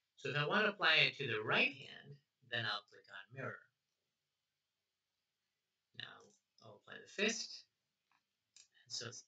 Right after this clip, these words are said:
as easy as that. Now for the face, I took a whole bunch of facial poses that are available for metahumans in Unreal Engine, and I exported them using my,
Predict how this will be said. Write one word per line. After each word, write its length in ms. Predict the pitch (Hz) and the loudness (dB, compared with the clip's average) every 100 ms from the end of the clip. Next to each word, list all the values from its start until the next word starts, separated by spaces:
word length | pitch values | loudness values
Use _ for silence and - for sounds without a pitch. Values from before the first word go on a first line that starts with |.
| _ 117 | _ -14
as 160 | 117 - | -12 -6
easy 280 | 151 143 | 2 6
as 120 | 143 143 | 6 8
that. 300 | 170 208 - _ _ _ - - - | 8 8 6 _ _ _ -20 -20 -2
Now 140 | 156 165 | 6 6
for 180 | 165 165 | 6 2
the 100 | 147 | 2
face, 640 | - 254 - 147 - - - _ _ - | 6 6 8 6 2 -2 -12 _ _ 4
I 260 | 117 131 | 6 6
took 200 | 147 233 | 2 0
a 60 | 180 | 0
whole 480 | 151 143 190 214 220 | -2 -2 2 4 6
bunch 280 | 165 165 - | 6 4 2
of 120 | 123 | 2
facial 480 | - 123 143 143 139 | 2 2 4 4 2
poses 760 | - 117 113 107 - - - - _ _ _ _ _ _ 117 | 0 -2 -2 -4 -6 -6 -8 -10 _ _ _ _ _ _ 0
that 220 | 120 120 | 2 6
are 160 | 120 | 4
available 600 | - 120 120 127 143 139 131 | 4 0 0 2 2 2 -2
for 180 | 120 | -2
metahumans 1000 | 117 113 127 117 113 110 107 107 117 - - _ _ _ _ | 0 0 0 -4 -10 -8 -8 -8 -6 -8 -10 _ _ _ _
in 160 | 151 160 | 4 4
Unreal 380 | 139 117 107 98 | 4 2 0 -2
Engine, 420 | 95 101 104 120 - _ _ _ 117 | -6 -8 -10 -10 -12 _ _ _ -4
and 120 | 120 | 0
I 120 | 123 151 | 2 2
exported 540 | 170 - 131 120 120 | 2 2 2 4 2
them 360 | 110 101 101 143 - _ _ 117 | 2 0 0 -4 -14 _ _ -6
using 480 | 127 117 127 120 | -2 2 2 0
my, 440 | 113 110 104 104 | 0 2 4 2